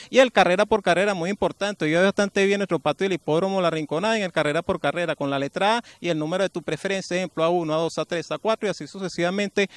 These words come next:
hasta la última competencia. El contacto con este servidor a través del cero cuatro catorce, tres cero seis, seis siete seis ocho, cero cuatro catorce, tres cero seis, seis siete seis ocho. Nuestro regalo para hoy sábado va a correr a la altura de la sexta competencia. Se trata de este ejemplar conduci-, de esta yegua conducida por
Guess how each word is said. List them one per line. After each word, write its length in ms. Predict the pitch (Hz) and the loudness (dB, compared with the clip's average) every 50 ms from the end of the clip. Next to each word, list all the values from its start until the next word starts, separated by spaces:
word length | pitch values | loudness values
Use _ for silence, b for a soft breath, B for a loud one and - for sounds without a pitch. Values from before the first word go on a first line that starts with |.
| B B B | B B B
hasta 320 | B 208 226 - - 190 175 | B 2 2 4 4 2 4
la 120 | 151 151 | 4 4
última 380 | 160 175 170 - 175 175 175 170 | 4 2 2 0 -2 -2 -2 -4
competencia. 640 | - 180 175 156 - 175 - - 170 160 151 - 160 | -2 -4 -4 -2 -4 -6 -4 -2 -2 -2 -2 -2 -6
El 60 | 147 | -6
contacto 440 | - - 143 - - 156 - - 202 | -4 -4 -6 -2 -2 -4 -2 -2 -2
con 80 | 185 170 | -2 -2
este 160 | 156 - 190 | -2 -2 -4
servidor 400 | - - 190 160 175 202 226 233 | -4 -2 -2 0 2 2 2 2
a 60 | 214 | 0
través 220 | - 156 147 151 156 | 0 0 -2 -2 -2
del 60 | - | -2
cero 160 | 202 175 156 | -2 -2 0
cuatro 220 | - - 156 - | 0 0 0 0
catorce, 500 | 208 - 202 - - 208 196 - - 196 | 0 -2 -2 0 0 -2 -2 -2 -4 -6
tres 260 | 170 _ - 165 170 - | -6 _ -4 -6 -4 -4
cero 160 | - 202 190 | -4 -6 -6
seis, 260 | - - 196 196 196 | -4 -2 -4 -4 -2
seis 140 | - 160 143 - | -4 -6 -8 -6
siete 240 | 156 147 - - | -6 -6 -6 -6
seis 200 | 165 - 185 196 | -6 -4 -2 -2
ocho, 260 | 226 233 - - 226 214 B B B B | -2 -2 -2 -2 -4 -4 B B B B
cero 320 | B - - 240 233 196 - | B 4 4 6 6 6 4
cuatro 260 | - 180 175 - 202 | 4 2 4 4 2
catorce, 500 | - 165 147 - 170 175 170 - - 175 | 0 0 0 2 0 -2 -2 -2 -6 -6
tres 260 | - - 220 220 214 - | -4 -4 -4 -4 -2 -2
cero 140 | 214 156 143 | -2 -4 -4
seis, 240 | - - 170 170 - | -2 -2 -4 -4 -2
seis 140 | - 156 - | -6 -6 -6
siete 240 | - 143 143 175 165 | -6 -6 -6 -6 -8
seis 160 | - 151 143 | -6 -4 -6
ocho. 220 | 147 147 - 151 | -6 -4 -4 -4
Nuestro 260 | 151 151 - - 160 | -2 -2 -2 -2 -4
regalo 340 | 151 147 156 151 156 170 202 | -2 -2 -2 0 0 0 0
para 200 | 202 220 196 165 | 0 0 0 0
hoy 80 | 170 170 | 0 0
sábado 420 | - - 202 220 233 240 226 220 B B B B - | 0 2 4 4 4 4 2 0 B B B B -2
va 100 | - 147 | 0 0
a 40 | 147 | 0
correr 260 | - 180 180 185 190 196 | 2 2 2 4 4 4
a 20 | |
la 80 | 208 196 | 4 4
altura 260 | 170 - - 151 170 | 2 2 0 0 2
de 60 | 202 | 2
la 100 | 196 170 | 2 2
sexta 320 | - - 151 139 - - 196 | 0 0 -4 -2 0 -2 0
competencia. 760 | - 196 185 - - 143 - - 196 214 240 240 - - 196 | 0 0 -2 0 -2 -4 -2 0 0 0 0 0 0 -2 -2
Se 120 | - 165 147 | 0 -2 -2
trata 340 | - 147 147 147 - - | 0 0 0 0 2 2
de 40 | 185 | -2
este 160 | 156 - - | 0 0 -4
ejemplar 320 | 185 180 151 - 151 139 - | -4 -4 -2 -2 -2 -2 0
conduci-, 560 | - 185 185 180 170 151 - - 139 143 139 | 0 -2 0 0 0 -2 -2 -2 0 2 2
de 80 | 135 143 | 2 2
esta 160 | - - 185 | 0 2 0
yegua 300 | 180 190 202 202 190 160 | 2 4 4 4 4 4
conducida 480 | 156 143 143 135 - - 143 160 170 | 2 0 0 -2 -2 2 2 2 2
por 460 | - - 196 190 185 170 151 135 131 | 4 4 6 6 6 6 4 2 -2